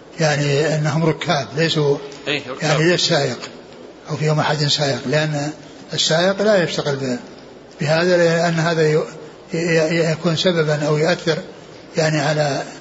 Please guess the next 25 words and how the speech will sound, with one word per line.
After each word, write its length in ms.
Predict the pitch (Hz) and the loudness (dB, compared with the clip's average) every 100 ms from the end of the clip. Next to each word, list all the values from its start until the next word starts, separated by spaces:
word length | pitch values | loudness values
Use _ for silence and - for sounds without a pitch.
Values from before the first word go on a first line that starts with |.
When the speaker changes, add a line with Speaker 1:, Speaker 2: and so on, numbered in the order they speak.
| - - - - | -20 -20 -20 -6
Speaker 1:
على 240 | 185 208 185 | 0 2 4
قيادة 540 | 185 175 151 156 147 | 4 4 2 0 0
السيارة. 560 | 143 151 151 147 135 - - - - - - - - - - | 0 2 2 2 0 -6 -14 -18 -20 -20 -20 -20 -20 -16 -6
نعم. 140 | 147 120 - - - - - - - - - - | -6 -6 -12 -18 -20 -20 -20 -20 -20 -20 -20 -12
Speaker 2:
يعني 140 | 113 135 | -8 -4
الآن 240 | 147 151 | -2 2
Speaker 1:
لهم 260 | 220 196 175 | 2 4 2
أن 80 | 160 | 0
يصلوا، 300 | 156 147 185 | 0 0 2
نعم، 160 | 147 127 190 | 0 -4 -2
لأن 280 | 185 208 | 2 2
صلاة 240 | 190 196 180 | 4 2 2
ال-، 240 | 170 160 175 - - - - - | 0 -2 -4 -12 -18 -18 -18 -6
صلاة 260 | 170 170 156 | 0 0 0
ال-، 580 | 156 147 147 143 143 131 - - - - - - - | 0 0 0 0 -2 -6 -10 -20 -20 -20 -20 -20 -8
لكن 440 | 156 156 165 175 165 | -4 0 0 2 2
بس، 260 | 180 - | 2 2
آه، 500 | 170 165 160 156 147 147 - - - - | 0 0 -2 -4 -6 -10 -16 -20 -16 -4
قضية، 300 | 165 180 170 156 | 2 2 2 2
يعني، 180 | 151 | 0
يكون 340 | 143 - 175 151 | 0 2 0 0
تراويح، 420 | 151 156 160 175 | 0 2 4 2
يصلون 340 | - 147 120 | 0 -2 -2
تراويح، 440 | - 147 151 175 156 - - - - - - - - | -2 0 2 2 0 -8 -16 -18 -18 -20 -20 -12 -2
يعني، 400 | 135 151 143 | 0 2 2